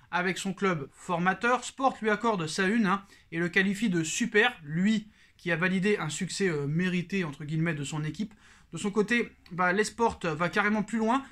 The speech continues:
et voit cette équipe capable de faire une nouvelle remontada contre le Paris Saint-Germain mercredi. Tout le monde est gonflé à bloc en Catalogne alors que le Barça est deuxième de Liga,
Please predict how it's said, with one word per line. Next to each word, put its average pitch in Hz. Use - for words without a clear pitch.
et 196
voit 233
cette 247
équipe 240
capable 262
de 220
faire 262
une 294
nouvelle 254
remontada 220
contre 208
le 190
Paris 196
Saint-Germain 190
mercredi. 196
Tout 254
le 233
monde 240
est 202
gonflé 208
à 196
bloc 202
en 170
Catalogne 185
alors 156
que 165
le 160
Barça 170
est 147
deuxième 180
de 170
Liga, 175